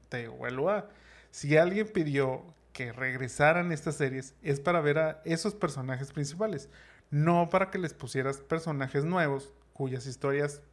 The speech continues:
muy seguramente no te van a interesar tanto como a las de los personajes principales. O sea, es-, esto es como si Friends regresara, este, para hacer nuevas temporadas,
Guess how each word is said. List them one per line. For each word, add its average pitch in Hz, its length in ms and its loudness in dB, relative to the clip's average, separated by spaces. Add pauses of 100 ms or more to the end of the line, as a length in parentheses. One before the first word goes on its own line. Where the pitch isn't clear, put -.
(120)
muy 214 360 2
seguramente 151 640 0
no 131 300 -6
te 135 200 -4
van 120 220 -6
a 123 40 -8
interesar 123 440 -8
tanto 147 440 -6 (340)
como 180 400 2
a 185 80 -8
las 123 180 -8
de 113 60 -16
los 107 160 -18
personajes 117 640 -16
principales. 151 560 -6
O 139 40 -4
sea, 143 140 -2
es-, 143 200 -8
esto 180 260 -2
es 190 80 -4
como 202 300 0
si 131 340 -4 (440)
Friends 180 560 -2
regresara, 139 760 0 (460)
este, 123 360 -4
para 120 220 -6
hacer 135 300 -2
nuevas 143 360 -2
temporadas, 156 600 0